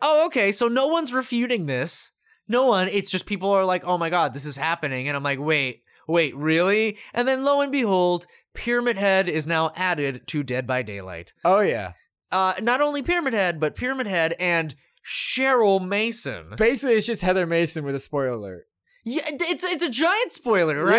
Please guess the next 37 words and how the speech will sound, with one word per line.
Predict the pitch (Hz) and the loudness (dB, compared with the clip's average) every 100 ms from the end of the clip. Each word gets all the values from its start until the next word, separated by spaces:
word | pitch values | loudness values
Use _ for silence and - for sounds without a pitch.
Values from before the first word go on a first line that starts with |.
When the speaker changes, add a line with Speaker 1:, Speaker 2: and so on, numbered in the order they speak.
| 233 | 6
Speaker 2:
Yeah, | 262 117 135 | 4 0 -6
it's | 170 214 | -8 -8
a | 180 - | -14 -4
huge | 330 311 - | -2 -2 -6
th-, | 214 208 | -12 -8
you're | 226 | -2
not | 247 285 | 0 0
supposed | 254 294 247 | 0 -2 0
to | |
know | 226 226 185 | 0 0 0
any | 202 202 | 2 4
of | 175 | 4
that. | 135 113 104 | 0 -4 -2
Speaker 1:
No, | 247 294 | 0 0
I | 277 | 2
know | 302 339 | 2 2
Adrian | 247 233 208 214 202 | 2 -2 0 -2 -2
and | 180 170 | -4 -4
a, | 180 | -2
and | 175 | -2
a | |
couple | 175 202 196 | -2 -4 -6
of | 180 | -6
people | 185 175 156 | -4 -2 -2
are, | 147 135 | -2 -2
are | 143 | -4
in | 143 | -4
the | 139 | -8
camp | 147 131 117 | -6 -6 -6
that, | 120 | -6
like, | 120 107 107 - - - | -6 -6 -10 -16 -18 -4
you | 185 | 0
know, | 160 | 2
it's | 156 175 | 2 2
an | |
old | 175 180 147 | 2 2 0
game. | 165 151 147 147 | -2 -2 -4 -6